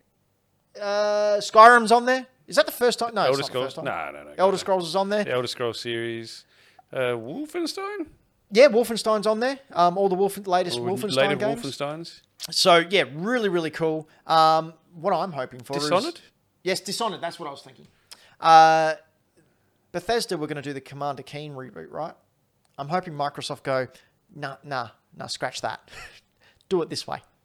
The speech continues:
Speaker 1: And I get a really cool Commander Keen reboot.
Speaker 2: What kind of Commander Keen reboot do you want? Do you want a side-scrolling platformer still? Or do you want a
Speaker 1: Um,
Speaker 2: three D adventure of Commander Keen?
Speaker 1: I,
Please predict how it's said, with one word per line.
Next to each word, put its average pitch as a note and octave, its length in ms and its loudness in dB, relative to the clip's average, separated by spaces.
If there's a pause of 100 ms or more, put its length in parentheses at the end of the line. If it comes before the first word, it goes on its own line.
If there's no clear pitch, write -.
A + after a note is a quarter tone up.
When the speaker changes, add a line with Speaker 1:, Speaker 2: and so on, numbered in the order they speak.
(160)
Speaker 1:
And D3 160 -8
I C#3+ 100 -2
get C#3 140 -8
a - 20 -6
really C3+ 320 -12
cool C#3+ 220 -12
Commander B2+ 340 -16
Keen - 160 -20
reboot. D3+ 220 -18
Speaker 2:
What C#3+ 200 4
kind G3+ 220 0
of F3+ 60 -2
Commander D#3+ 300 -4
Keen D#3 260 -6
reboot C#3+ 360 -6
do - 60 -16
you A#2 80 -8
want? G#2 160 -10
Do - 100 -12
you C#3 80 -4
want C3+ 240 -2
a A#2+ 80 -8
side-scrolling B2 540 -4
platformer B2 340 -6
still? E3+ 240 -8 (480)
Or C3+ 100 0
do - 60 2
you D#4 60 4
want E4 120 6
a - 20 4
Speaker 1:
Um, E4 60 2
Speaker 2:
three D3 120 2
D C3 140 -4
adventure B2 360 -6
of G2+ 120 -12
Commander G2+ 260 -8
Keen? G2 180 -14
Speaker 1:
I, C#3+ 140 -8